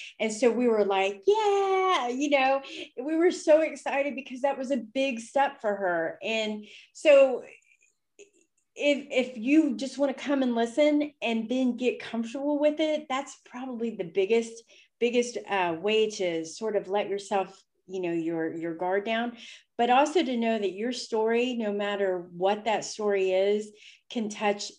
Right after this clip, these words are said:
any person at any time. You never know who needs to hear your story.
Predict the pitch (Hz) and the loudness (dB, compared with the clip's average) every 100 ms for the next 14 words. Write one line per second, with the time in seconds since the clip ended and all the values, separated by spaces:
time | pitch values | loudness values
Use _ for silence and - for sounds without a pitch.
0 | _ 196 202 196 - 180 175 - 156 202 | _ -6 -4 -6 -4 -6 -4 -8 -8 -6
1 | 180 180 185 180 175 - 175 165 180 226 | -8 -6 -6 -6 -8 -8 -6 -6 -4 -2
2 | 220 214 208 214 208 196 190 180 180 180 | 0 2 0 0 -4 -2 -2 0 -2 -6
3 | 226 208 202 196 190 190 180 180 170 160 | -6 -4 -4 -4 -6 -8 -6 -6 -6 -8
4 | 160 - 214 202 143 113 | -10 -10 -4 -4 -4 -8